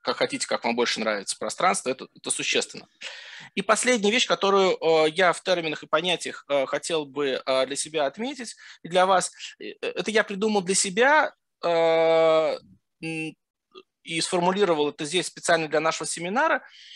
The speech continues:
э, но мне кажется, это интересная идея. Э, опять-таки помним про то, что я — это тупиковая ветвь развития, поэтому буду рад послушать вашу критику, но идея в том,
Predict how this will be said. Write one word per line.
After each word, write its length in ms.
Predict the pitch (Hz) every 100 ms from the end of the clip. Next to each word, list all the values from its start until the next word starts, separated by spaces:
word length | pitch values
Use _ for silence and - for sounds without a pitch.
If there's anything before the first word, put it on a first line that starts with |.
| - _
э, 380 | 160 160 156 151
но 100 | 175
мне 140 | 269
кажется, 260 | 247 220 208
это 100 | 196
интересная 540 | 190 214 202 180 147
идея. 560 | 147 226 269 208 143 -
Э, 380 | 135 131 131 123 -
опять-таки 500 | 143 175 165 - -
помним 480 | 165 156 131 113 _
про 200 | - 123
то, 160 | - 127
что 340 | - 120 107 85 - _ _ _ _
я — 260 | - 123 123
это 200 | 110 -
тупиковая 400 | 117 131 135 127
ветвь 180 | -
развития, 380 | 127 131 208 -
поэтому 560 | 123 127 123 110 95 - _ _ _ _ _ _ _ _ _ - _ 85 -
буду 240 | 139 139 143
рад 260 | 151 -
послушать 380 | 127 - 135 131
вашу 180 | 127 175
критику, 420 | 240 262 202 175
но 220 | 160 165
идея 340 | - 160 226 214
в 60 | -
том, 260 | 262 330